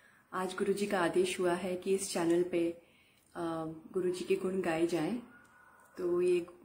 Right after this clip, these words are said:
गुरु जी हैं जो, जिनके आदेश पे सारी की सारी सेवा चलती है। ये तो हंड्रेड परसेंट कन्फर्म्ड है कि, अ, जो भी सेवा हो रही है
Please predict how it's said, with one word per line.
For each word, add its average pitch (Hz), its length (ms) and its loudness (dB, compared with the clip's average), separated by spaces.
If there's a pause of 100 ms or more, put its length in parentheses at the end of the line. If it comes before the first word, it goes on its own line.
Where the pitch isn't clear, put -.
(100)
गुरु 190 200 -2
जी 202 260 2
हैं 202 340 0
जो, 180 380 0
जिनके 185 300 -2
आदेश 180 480 0
पे 202 280 0
सारी 180 500 -2
की 196 200 -6
सारी 185 420 -2
सेवा 170 320 -2
चलती 175 380 -2
है। 170 300 -4 (600)
ये 190 120 0
तो 185 300 0
हंड्रेड 190 360 0
परसेंट 185 420 -2
कन्फर्म्ड 175 520 0
है 185 200 -6 (680)
कि, 202 320 2
अ, 170 280 -2
जो 190 260 2
भी 240 160 4
सेवा 190 280 4
हो 196 200 2
रही 196 280 2
है 196 440 2